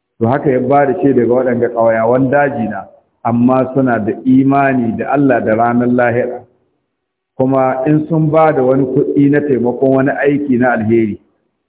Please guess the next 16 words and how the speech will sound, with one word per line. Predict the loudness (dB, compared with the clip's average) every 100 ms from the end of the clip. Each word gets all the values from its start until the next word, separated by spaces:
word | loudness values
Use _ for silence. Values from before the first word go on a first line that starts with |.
| -2
wa | 0
yattakhidhu | 0 0 -2 0 0 0
ma | 2 2
yunfiqu | 0 -2 -2 0 2
fi | 0 0
sabilillahi | 0 0 0 0 0 0 -2 -2
qurbatin, | 0 0 0 -2 -2 -6 -8 -10 _ _ -20 _ _ _ _ 0
kowannen | 2 4 2 0 -2
su | -2
abin | -2 0 2
da | 2
ya | 2
ba | 0 0 0 0
su | 0
a | 2
wajen | 0 0